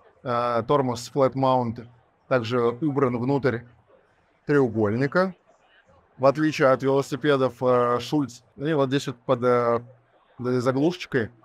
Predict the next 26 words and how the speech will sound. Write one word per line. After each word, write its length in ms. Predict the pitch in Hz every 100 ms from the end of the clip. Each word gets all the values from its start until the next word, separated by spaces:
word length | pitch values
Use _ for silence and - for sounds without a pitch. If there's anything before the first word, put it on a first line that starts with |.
| - _ -
у 80 | 123
нас 320 | 131 135 -
спрятан, 540 | - 135 139 135 127
э, 1000 | 123 120 117 117 113 113 110 110 110 110
зажим 520 | 107 127 120 147 151 143 _
подседельного 540 | 127 - 131 139 127 120
штыря. 420 | - 135 170 214 - - _ - -
И 100 | 139
его 220 | 143 139
узел 440 | 160 170 147 147
из-за 140 | 127 139
этого 180 | 139
выглядит 320 | 135 143 131 127
очень 220 | 120 131
аккуратно. 420 | 123 135 117 110
Нет 260 | 117 131 120
такого 320 | 135 123 117
брутального 540 | 127 131 139 139 123
большого 360 | 120 117 139 123
зажима. 460 | 117 120 190 123 - _ _ -
Значит, 220 | 131 -
такой 320 | 135 131 120 - _ _ -
маленький, 640 | 131 143 170 170 147 147
аккуратненький 1200 | 147 147 - 151 156 143 139 131 123 127 120 120 - -
городской 560 | 127 139 139 - 170 160
велосипед. 840 | 123 127 139 135 123 120 135 113